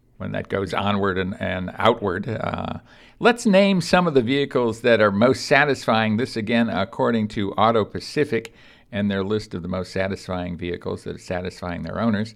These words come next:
The mainstream compact car, big segment still, is the Nissan Sentra. Uh, full-size pickup truck, the Ram fifteen hundred.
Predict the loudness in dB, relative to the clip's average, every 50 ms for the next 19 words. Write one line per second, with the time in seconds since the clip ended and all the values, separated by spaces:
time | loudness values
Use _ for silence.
0 | _ -20 -20 -20 -20 -20 -20 _ _ _ -6 -2 0 2 4 4 4 4 4 2
1 | 0 -2 -2 -2 -2 0 0 -2 -4 -4 -6 -4 0 2 2 2 2 0 0 2
2 | 2 2 0 0 2 4 6 6 8 6 6 4 2 0 -2 -2 -2 0 0 0
3 | 0 0 -2 -6 -6 -6 -2 -2 0 0 0 -2 -4 -4 -4 -4 -4 -4 -4 -4
4 | -4 -4 -6 -8 -4 -2 -2 -2 -2 -4 -4 -4 -4 -4 -6 -10 _ _ _ _
5 | _ _ _ _ _ _ _ _ _ _ _ _ _ _ _ _ _ _ -6 -2
6 | 0 0 0 2 2 0 2 6 6 6 6 4 2 -2 0 2 0 -2 0 0
7 | 0 0 0 0 0 0 0 2 0 0 -2 -4 -2 -4 -4 -4 -4 -6 -6 -6
8 | -4 -2 -2 -2 -2 -4 -4 -6